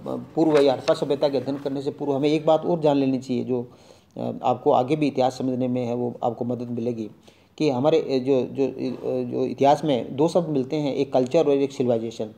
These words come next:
एक संस्कृति और एक सभ्यता। तो संस्कृति और सभ्यता है वो एक ही स-, एक ही सिक्के के दो पहलू हैं, लेकिन एक नहीं है, दोनों अलग-अलग हैं।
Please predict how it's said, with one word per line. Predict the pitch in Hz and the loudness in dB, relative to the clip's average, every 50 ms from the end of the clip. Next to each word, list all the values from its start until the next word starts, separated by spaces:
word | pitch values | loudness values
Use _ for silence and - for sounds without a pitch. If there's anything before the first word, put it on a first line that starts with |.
| - _ - | -16 _ -2
एक | 139 131 131 | -2 -2 -2
संस्कृति | - 143 135 135 - 170 165 160 - 170 160 | -2 -4 -4 -2 0 -2 -2 0 0 -2 0
और | 143 135 | 0 -2
एक | 135 131 | -2 -4
सभ्यता। | - 110 101 107 - - - 104 - - _ _ _ _ _ _ _ _ - - _ _ _ | -6 -8 -8 -8 -8 -8 -10 -12 -12 -16 _ _ _ _ _ _ _ _ -20 -20 _ _ _
तो | - 185 190 180 - - - 165 143 123 - - | 2 4 4 2 0 -4 -8 -10 -10 -10 -10 -12
संस्कृति | - - - 175 175 175 - 202 180 190 226 | -6 -2 -2 -2 0 0 0 -2 0 2 2
और | 214 | 2
सभ्यता | - - 165 135 143 160 160 - | 2 2 0 0 0 2 2 2
है | 185 185 175 170 | 2 2 2 2
वो | 165 170 175 170 | 2 2 2 4
एक | 165 175 190 180 | 4 4 2 2
ही | 202 | -2
स-, | 180 - - - 170 | -8 -10 -6 0 2
एक | 180 196 - | 2 2 2
ही | 196 | -2
सिक्के | - - 151 160 170 | -6 -4 -2 -2 -2
के | 151 160 | 0 0
दो | 147 143 151 | 0 0 0
पहलू | 147 - 135 135 139 139 143 | 0 0 0 0 0 0 0
हैं, | 143 | 2
लेकिन | 139 143 147 143 175 156 - | 2 0 0 0 -2 -2 2
एक | 160 165 185 180 | 4 4 4 4
नहीं | 151 143 147 147 | 0 -2 0 0
है, | 139 127 120 117 - | -2 -2 -2 -4 -6
दोनों | 123 120 135 147 165 160 | -4 -2 0 2 4 6
अलग-अलग | 143 147 165 156 151 143 135 127 | 6 6 6 4 4 2 0 0
हैं। | 120 117 117 117 | -2 -4 -6 -6